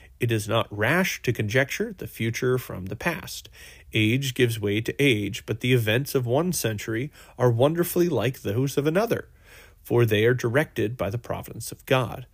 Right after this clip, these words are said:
who overrules the course of history in accordance with his purposes in creating the race of men. We are told that it was cast as a reproach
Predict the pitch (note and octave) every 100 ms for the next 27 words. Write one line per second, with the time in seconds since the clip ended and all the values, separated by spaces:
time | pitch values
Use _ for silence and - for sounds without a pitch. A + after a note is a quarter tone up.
0 | - - _ - - A#2 B2+ D3+ C#3 D3
1 | A#2 - - - - B2+ D3+ - D#3 C#3
2 | B2 - - - - _ - G#2+ - G3
3 | G3 G#2 - A2+ - - - E3+ D3+ -
4 | - - - - - A#2 - A#2 G2+ G#2+
5 | C3 A#2 F#2 F#2+ - - D#3 C3 A2 -
6 | _ _ _ _ _ - - - - D#3+
7 | A3+ G3 - E2+ - - _ _ A#2+ C3+
8 | - B2+ - - A2 C#3 - - A2+ -
9 | G#2+ A2+ A2+ - G3+ - -